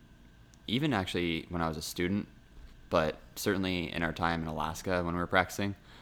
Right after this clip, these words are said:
I noticed that there was a gap. Um, and so, you know, a patient with low back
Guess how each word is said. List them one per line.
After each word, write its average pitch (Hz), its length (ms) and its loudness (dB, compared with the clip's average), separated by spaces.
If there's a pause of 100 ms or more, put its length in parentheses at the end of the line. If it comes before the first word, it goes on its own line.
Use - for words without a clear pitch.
(300)
I 85 100 0
noticed 92 260 6
that 87 80 -8
there 87 120 6
was 82 120 2
a 80 60 0
gap. 76 380 -2 (300)
Um, 76 440 -4 (260)
and 82 200 -4
so, 85 440 6 (600)
you 98 80 2
know, 76 160 2 (120)
a 104 40 -2
patient 101 320 4
with 90 160 0
low 90 140 6
back 82 480 4